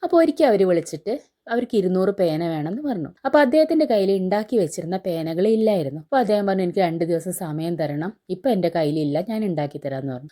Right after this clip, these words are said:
"അത് പറ്റില്ല, ഞങ്ങൾക്ക് ഇപ്പൊ തന്നെ കിട്ടണം" എന്ന് അവര് വാശി പിടിച്ചു. അപ്പൊ ഇദ്ദേഹം പറഞ്ഞു, "എന്റെ കയ്യിൽ ഇല്ലാഞ്ഞിട്ടാണ്, ഉണ്ടാക്കി വെച്ചതുണ്ടെങ്കിലല്ലേ തരാൻ പറ്റുള്ളൂ, ഞാൻ ഉണ്ടാക്കി തരാന്ന്" പറഞ്ഞു. "രണ്ട് ദിവസം സമയം തന്നാൽ മതി" എന്ന് പറഞ്ഞു. അപ്പൊ അവര് പറഞ്ഞു, "പറ്റില്ല, ഞങ്ങൾക്ക് ഇപ്പൊ കിട്ടണം" എന്ന് പറഞ്ഞു.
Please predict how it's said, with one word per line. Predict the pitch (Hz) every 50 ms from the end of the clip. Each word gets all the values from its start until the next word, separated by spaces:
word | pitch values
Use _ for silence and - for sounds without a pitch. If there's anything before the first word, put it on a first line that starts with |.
| - -
"അത് | 254 302 277
പറ്റില്ല, | 254 - 202 202 190
ഞങ്ങൾക്ക് | 180 180 180 180 190 190 208
ഇപ്പൊ | 202 - _ - 269 - -
തന്നെ | - 196 185
കിട്ടണം" | 175 165 165 - 160 160
എന്ന് | 170 180
അവര് | 196 220 240
വാശി | 262 254 247 233 - 226
പിടിച്ചു. | 180 156 156 - 151
അപ്പൊ | 151 _ _ - 302 311
ഇദ്ദേഹം | 311 277 302 302 294 285
പറഞ്ഞു, | 294 285 294
"എന്റെ | 285 269 302
കയ്യിൽ | 294 285 277 262 277
ഇല്ലാഞ്ഞിട്ടാണ്, | 262 247 240 240 240 233 240 - - 226 208 180
ഉണ്ടാക്കി | 185 190 196 208 208 208 - 240
വെച്ചതുണ്ടെങ്കിലല്ലേ | 233 220 220 - 220 220 214 208 202 190 196 196 208 202 196 196 202
തരാൻ | 180 170 175 180 175
പറ്റുള്ളൂ, | 175 156 - 156 156 160 156 156 _ -
ഞാൻ | 220 226 233
ഉണ്ടാക്കി | 226 214 214 214 220 247 -
തരാന്ന്" | 226 196 190 202 214 220 220
പറഞ്ഞു. | 208 190 185 220
"രണ്ട് | 233 247 240 240 240 240
ദിവസം | 240 220 190 185 208 208
സമയം | 202 208 180 175 175 175 180
തന്നാൽ | 180 175 165 165 165 180 214
മതി" | 208 185 160 147 156
എന്ന് | 165 202 254
പറഞ്ഞു. | 233 220 180 - - -
അപ്പൊ | 202 196 214
അവര് | 214 208 208
പറഞ്ഞു, | 202 196 202 214 208
"പറ്റില്ല, | 214 208 - _ - 214 185 185 214
ഞങ്ങൾക്ക് | 226 196 175 180
ഇപ്പൊ | 196 190 - 190
കിട്ടണം" | 175 - 156 - - 127 135 175
എന്ന് | 220 262
പറഞ്ഞു. | 247 180 - -